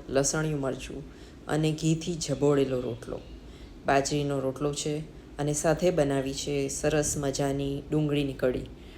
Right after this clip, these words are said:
ડુંગળીની કઢી અને રોટલો, આ કોમ્બિનેશન બહુ ઓછા લોકો બનાવતા હોય છે, પણ જેણે બનાવ્યું હશે ને, એ આજે મારી ફિલિંગ સમજી શકતું હશે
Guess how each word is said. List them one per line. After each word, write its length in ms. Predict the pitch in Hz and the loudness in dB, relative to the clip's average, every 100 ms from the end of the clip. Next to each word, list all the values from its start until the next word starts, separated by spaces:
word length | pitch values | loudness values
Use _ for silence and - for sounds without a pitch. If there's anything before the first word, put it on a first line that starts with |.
| - - | -14 -4
ડુંગળીની 420 | 175 175 196 196 | 0 6 6 6
કઢી 400 | 185 151 165 151 - | 4 4 4 0 -4
અને 220 | 156 170 | 2 2
રોટલો, 380 | 151 135 - 127 123 - - - | 2 0 0 -2 -2 -12 -16 -2
આ 80 | - | 2
કોમ્બિનેશન 840 | 156 175 160 165 165 160 170 143 151 - - - - - | 2 2 2 0 0 0 0 0 -4 -10 -16 -18 -18 0
બહુ 220 | 165 180 | 6 8
ઓછા 200 | 170 160 | 6 6
લોકો 240 | 147 139 143 | 4 2 0
બનાવતા 420 | 131 127 131 - | 0 0 -4 -4
હોય 120 | 80 | -6
છે, 160 | - - - - - - | -6 -12 -14 -16 -18 -6
પણ 160 | - 151 | 0 0
જેણે 280 | 151 147 170 | 2 4 6
બનાવ્યું 420 | 165 170 185 185 | 6 4 4 2
હશે 180 | 185 190 | 0 -2
ને, 80 | |
એ 240 | 160 - 151 | -2 2 4
આજે 220 | 143 156 | 6 4
મારી 220 | 151 143 | 2 2
ફિલિંગ 360 | 147 147 143 143 | 0 -2 -2 -2
સમજી 360 | - 131 131 | -4 -4 -4
શકતું 440 | 131 143 - - 69 | -4 -4 -6 -8 -6
હશે 200 | - | -6